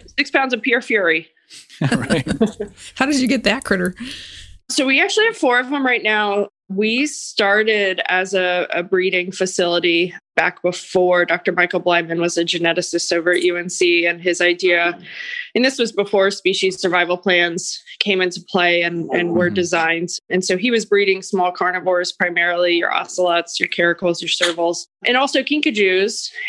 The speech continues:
Speaker 1: And then this crazy looking one, the binturong, which is from Southeast Asia,
Speaker 2: <laughs>
Speaker 1: that
Speaker 2: Yeah.
Speaker 1: smell like Fritos and popcorn,
Speaker 3: <laughs> Yeah.
Speaker 1: but not
Speaker 2: <laughs>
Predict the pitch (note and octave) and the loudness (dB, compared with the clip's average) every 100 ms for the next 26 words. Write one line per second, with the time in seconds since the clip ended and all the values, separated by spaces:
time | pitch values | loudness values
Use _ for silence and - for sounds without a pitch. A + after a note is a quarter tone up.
0 | G#3+ G3+ G3+ G3+ G3 G3 - - - A#3+ | -2 2 2 2 0 -2 -8 -6 -2 0
1 | B3 C4+ B3+ B3+ A3+ G#3+ G#3+ G3 F#3+ F#3 | 0 0 0 2 2 2 0 0 2 2
2 | F#3 F#3 - - - F#3 F3+ G#3+ A3+ A3+ | 2 0 -2 -6 -4 -4 0 0 2 2
3 | F3+ E3+ F3+ F3+ F3+ F#3 - F3+ F#3+ - | 2 2 0 0 0 -4 -4 -2 -2 0
4 | F#3+ G3 F#3+ D#3+ F3 F#3 F#3 E3 B2 - | -2 0 -2 0 2 2 2 0 -2 -4
5 | G#2+ G#2 B2+ - _ _ _ G3+ F#3+ F#3+ | -2 -2 -4 -10 _ _ _ 0 0 -4
6 | F#3+ G#3 G3+ G3 G3+ G#3 G3 F#3+ F#3+ F#3+ | -2 0 2 2 2 2 2 4 2 0
7 | - _ A#3+ B3 C4+ F#3 C#3+ C3+ D3+ E3+ | -12 _ 0 2 2 0 0 -4 0 0
8 | F3+ G#3 G#3 - F3+ D#3 - E3 - - | 0 -2 -4 -2 -2 -2 -4 -4 -4 -2
9 | A3+ - G3 G3 G3 G#3 E3+ A#3 G3+ B3 | 0 0 0 2 2 2 2 0 -2 -2
10 | G#3+ | -2